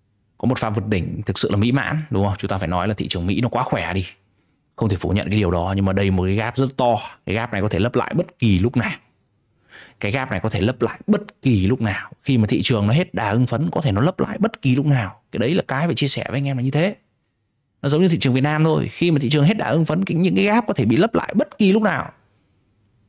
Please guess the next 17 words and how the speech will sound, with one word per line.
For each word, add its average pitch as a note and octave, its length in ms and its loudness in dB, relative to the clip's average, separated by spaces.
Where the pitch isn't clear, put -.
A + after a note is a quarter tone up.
Đấy, A#2 280 0
mà D3 140 2
đây E3+ 140 4
là D#3 100 4
một D3 180 4
gap G#3+ 180 -2
rất E4+ 120 0
là A#3 120 2
to. E3 280 4
Gap A3 160 -2
này D#3 120 0
bốn E3 200 4
nghìn, F3 360 2
bốn F3 160 4
mươi A#3+ 100 4
hai G3 260 2
nghìn, D#3 420 2